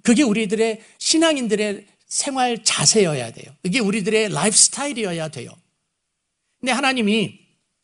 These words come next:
우리가 이런 고백을 하면 굉장히 기뻐하세요. "하나님, 내가 가지고 있는 모든 것, 이거 다 하나님 거예요."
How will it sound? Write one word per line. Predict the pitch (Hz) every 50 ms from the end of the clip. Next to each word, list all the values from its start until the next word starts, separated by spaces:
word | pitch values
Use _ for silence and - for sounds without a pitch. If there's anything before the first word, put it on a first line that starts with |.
| _ _ _ _ _ _ _ _ _ _ _ _ _ _ _ - -
우리가 | - 185 196 202 226
이런 | 208 175 180 202 208 175
고백을 | - 175 156 185 180 185 196
하면 | 185 - 180 147 156 190 175 - - - - - - - _ _
굉장히 | - 175 170 190 214 196 208 196
기뻐하세요. | 202 185 151 - 190 170 156 135 - 160 143 135
"하나님, | 190 202 185 185 214 202 - - - _ _ _ -
내가 | 160 151 147 202 190
가지고 | 190 175 147 175 160 165 170
있는 | 160 165 165 151 127
모든 | 131 147 156 151 170 165 143
것, | 143 151 170 165 -
이거 | 147 135
다 | 156 - -
하나님 | - - 208 208 196 180 160
거예요." | 151 - - - - - -